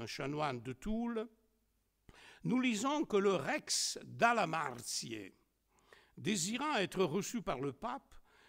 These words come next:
lui envoya en don un perroquet, capable non seulement de répéter continuellement la phrase « Ad papam vado »,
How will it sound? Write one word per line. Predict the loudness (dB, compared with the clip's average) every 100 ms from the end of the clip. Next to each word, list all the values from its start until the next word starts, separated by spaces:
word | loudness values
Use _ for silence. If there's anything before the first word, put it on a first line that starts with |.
| _ -6
lui | 0 2
envoya | 2 2 0 2 2
en | 2
don | 0 0 2 4
un | 2
perroquet, | 0 2 4 4 2 -4 -6 -12 _ _ _ _ _ _ _ _ _ -2
capable | -2 0 2 4 2 0
non | 0 0
seulement | 0 0 0 0
de | 0
répéter | -2 -2 -4 -4
continuellement | -2 -4 -2 -4 -2 -2 -2
la | -4
phrase « | -2 -2 0 -2 -6 -6
Ad | -6 -4
papam | -2 -2 0 -2 -4 -6 -6
vado », | -6 -4 -4 -6